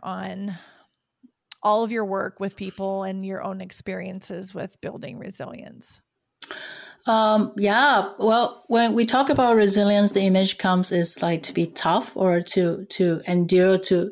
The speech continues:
Speaker 2: y-, you know, it always tied to, uh, image of strength, of toughness for you to be able to go through or pull through the challenges, right? Or go through the changes. But I do think that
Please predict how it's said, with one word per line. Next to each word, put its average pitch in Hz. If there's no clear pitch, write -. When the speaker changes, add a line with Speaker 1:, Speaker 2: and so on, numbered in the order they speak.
Speaker 2:
y-, 247
you 226
know, 233
it 220
always 226
tied 196
to, 180
uh, 175
image 196
of 175
strength, 185
of 175
toughness 202
for 196
you 180
to 175
be 170
able 170
to 175
go 165
through 165
or 165
pull 196
through 175
the 165
challenges, 170
right? 160
Or 170
go 175
through 185
the 170
changes. 156
But 196
I 208
do 226
think 277
that 190